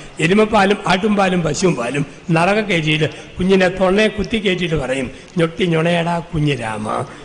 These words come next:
ആഞ്ഞു വലിക്കടാ കൊച്ചു രാമ." അമ്മയുടെ മുലപ്പാൽ കുടിച്ച് വളർന്നാൽ ശരീരത്തിന് ഷേപ്പ് പോകും.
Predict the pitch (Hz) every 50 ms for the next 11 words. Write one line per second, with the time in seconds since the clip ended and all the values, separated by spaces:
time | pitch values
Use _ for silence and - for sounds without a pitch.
0 | - - 180 180 190 208 208 202 180 165 156 175 175 185 165 156 156 156 139 135
1 | 127 - - 143 123 98 95 95 95 110 120 139 - - - - - - - -
2 | 160 170 185 196 202 208 202 190 175 175 180 190 185 185 226 214 220 220 208 196
3 | 185 180 175 180 175 170 170 175 170 156 147 - - - - - - - 170 175
4 | 185 202 196 208 190 185 - - - 175 190 208 - - 131 113 107 113 113 113
5 | - -